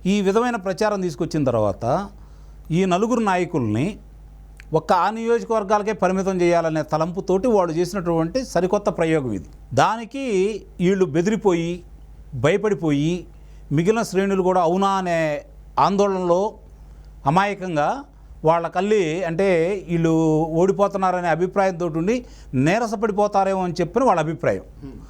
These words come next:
Speaker 1: అలా చేయాలని వాళ్ళ తలంపు. అది వాళ్ళు ఎటు విజయం సాధించలేదు. ఇప్పుడు కుప్పంలో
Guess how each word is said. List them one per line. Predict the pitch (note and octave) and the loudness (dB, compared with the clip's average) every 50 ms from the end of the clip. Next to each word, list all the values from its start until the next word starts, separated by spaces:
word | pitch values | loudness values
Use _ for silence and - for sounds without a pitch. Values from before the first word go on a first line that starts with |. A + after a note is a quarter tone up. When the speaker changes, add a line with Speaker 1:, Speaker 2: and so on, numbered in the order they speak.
| - - - | -10 -4 0
Speaker 1:
అలా | D#3 F3+ F#3 | 2 2 2
చేయాలని | F3+ - - G#3 A3+ A#3 A3+ A3+ A#3 B3 C#4 | 0 -2 -4 -2 0 0 0 0 -2 -2 -2
వాళ్ళ | G#3+ F3 D3+ | -2 -2 0
తలంపు. | - D#3 D#3 D#3 D3 A#2+ - G2+ - - - - - - - - - - - | 0 0 2 2 0 -2 -8 -14 -20 -20 -20 -20 -20 -20 -20 -20 -8 -4 0
అది | G3+ A#3 | 2 2
వాళ్ళు | A3+ G#3+ G#3 G3 G3 | 2 2 2 0 -2
ఎటు | F#3+ B3 | -4 -4
విజయం | A3 F#3+ F#3 G#3 G#3 | -4 -4 -2 -2 -2
సాధించలేదు. | E3+ - D#3+ C3 B2 A#2 G#2 - G2 F2+ F2 E2 - - - - - - - - - - - - - - - | 0 0 0 0 -2 -6 -8 -8 -8 -8 -10 -10 -14 -18 -20 -20 -20 -20 -20 -20 -20 -20 -20 -20 -20 -14 -14
ఇప్పుడు | C3 - - G#3+ F3+ D#3 C3 D3 G#3+ C4+ C#4+ - - - - - | -12 -4 0 2 2 2 2 2 0 -2 -4 -8 -16 -20 -6 -4
కుప్పంలో | - D#3 - - G3 A3 G#3+ D#3+ A#2 G#2+ B2+ F#3 B3+ | -4 -2 0 2 2 2 2 2 2 2 0 -2 -4